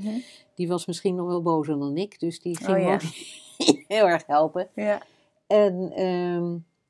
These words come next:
Speaker 2: en dus toen ik die, die handreiking kreeg via via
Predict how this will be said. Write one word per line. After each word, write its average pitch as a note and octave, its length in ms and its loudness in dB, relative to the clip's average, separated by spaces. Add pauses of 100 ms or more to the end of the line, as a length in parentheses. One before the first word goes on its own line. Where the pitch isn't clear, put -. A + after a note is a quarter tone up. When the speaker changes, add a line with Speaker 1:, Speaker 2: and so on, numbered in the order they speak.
(180)
Speaker 2:
en A3+ 200 -2
dus G#3+ 200 -6
toen A#3 220 -2
ik G#3+ 200 -2
die, F#3 460 -4
die F#3+ 240 -2
handreiking F#3+ 640 -2
kreeg F3 320 -4
via E3 280 -4
via E3+ 460 -2